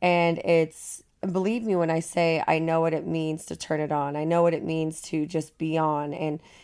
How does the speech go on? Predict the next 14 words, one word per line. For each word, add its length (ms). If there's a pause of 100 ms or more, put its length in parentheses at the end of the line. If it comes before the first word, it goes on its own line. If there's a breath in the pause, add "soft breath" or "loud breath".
(160 loud breath)
and 260
to 120
be 300
on 140
that 200
showcase 580
side 380
and 220
to 100
be 120
the 100
face. 680 (520 soft breath)
And 480 (380)
I, 560